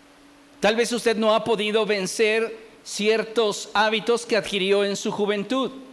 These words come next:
¿Qué es aquello que a usted le está estorbando para poder acercarse más al Señor? Porque si no tenemos ese nivel de cercanía y ese nivel de experiencia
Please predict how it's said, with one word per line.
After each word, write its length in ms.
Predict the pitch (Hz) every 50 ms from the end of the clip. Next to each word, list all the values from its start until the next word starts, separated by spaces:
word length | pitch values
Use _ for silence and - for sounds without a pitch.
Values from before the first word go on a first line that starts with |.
| - - - - - - - - - - - - - - - - - - 285 - 294 294 285 - - - - - - - - - - - - - - -
¿Qué 280 | 277 302 330 311 294
es 180 | 302 294 - 294
aquello 600 | 247 196 - - 247 247 233 214 190 185 175 170
que 80 | - 196
a 40 | 202
usted 240 | 180 - - 233 226
le 120 | 233 233
está 200 | 202 - - 226
estorbando 840 | 214 196 - - 214 180 160 156 214 214 202 185 170 165 165 170 190
para 220 | 196 185 180 185
poder 260 | 196 208 202 220 220
acercarse 640 | 226 214 - 208 180 - - 196 190 185 - 202 185
más 280 | 170 170 180 160 - 170
al 120 | 151 135
Señor? 360 | - 170 147 135 127 107 90 - - - - - - - - - - - - - - - - - - - - - - - - - - - - - - - - - - _ _ _ _ _ _ _
Porque 240 | - 214 - 226 226
si 160 | - - 254
no 120 | 247 294 302
tenemos 440 | 311 311 294 285 277 254 240 - 269
ese 200 | 247 - 277 254
nivel 340 | 247 233 202 220 240 240
de 100 | 226 233
cercanía 680 | - - 214 - - 196 185 180 208 208 185 165 160 180
y 120 | 196 214 233
ese 200 | 220 - 277 247
nivel 320 | 226 202 196 220 226 220
de 80 | 202 214
experiencia 840 | 196 - - - 202 175 185 214 220 220 220 - - 226 214 175